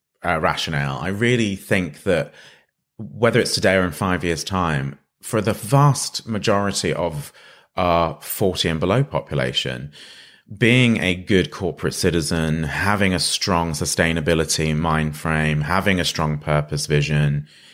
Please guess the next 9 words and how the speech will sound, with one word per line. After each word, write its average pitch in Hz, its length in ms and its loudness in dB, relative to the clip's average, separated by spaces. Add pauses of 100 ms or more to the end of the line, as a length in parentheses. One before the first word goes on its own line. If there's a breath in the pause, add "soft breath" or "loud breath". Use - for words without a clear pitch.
is 87 120 -4
table 82 340 0
stakes. - 640 -6 (840 soft breath)
It's - 400 -2 (120)
not 139 460 8
so 92 240 4
much 92 540 2 (100)
for 87 680 0
the 85 400 4